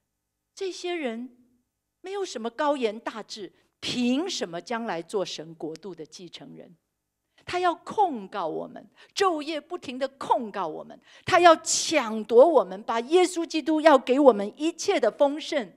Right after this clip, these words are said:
要偷窃，要杀害，要毁坏。所以弟兄姐妹，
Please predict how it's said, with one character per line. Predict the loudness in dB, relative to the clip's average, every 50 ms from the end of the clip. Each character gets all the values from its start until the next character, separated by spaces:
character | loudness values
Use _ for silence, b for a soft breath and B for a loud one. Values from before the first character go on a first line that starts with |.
| _ _ _ _ _ _ _ _ _ _
要 | -8 -8 -8 -8
偷 | -12 -8 0 0 0 0 0
窃， | -6 -10 -8 -8 -8 -8 -8 -12
要 | -12 -12
杀 | -12 -14 -12 -12 -12 -12 -14 -18
害， | -14 -14 -14 -14 -12
要 | -12 -12 -12 -12
毁 | -14 -14 -14 -14 -14 -14
坏。 | _ _ -18 -18 -18 -20 _ _ _ _ B B B B B B
所 | -12 -8 -8
以 | -6 -6 -8
弟 | -10 -12 -14
兄 | -12 -12 -14 -14 -12
姐 | -14 -16 -16
妹， | -14 -14 -16 -14 -14 -16 -18 -20